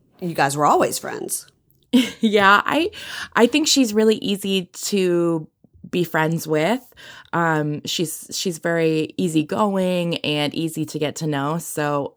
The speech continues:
Speaker 2: it's been really cool getting to know her better. And her, Alyssa, and I still keep in contact, like I said, all the time. And I actually keep in contact with everyone from all the seasons now,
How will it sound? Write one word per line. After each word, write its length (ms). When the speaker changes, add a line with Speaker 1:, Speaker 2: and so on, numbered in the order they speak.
Speaker 2:
it's 160
been 180
really 240
cool 380
getting 320
to 100
know 140
her 100
better. 380
And 280
her, 360
Alyssa, 380
and 100
I 160
still 240
keep 220
in 120
contact, 480
like 160
I 80
said, 240
all 160
the 120
time. 340
And 220
I 180
actually 380
keep 260
in 80
contact 480
with 180
everyone 520
from 180
all 180
the 140
seasons 580
now, 460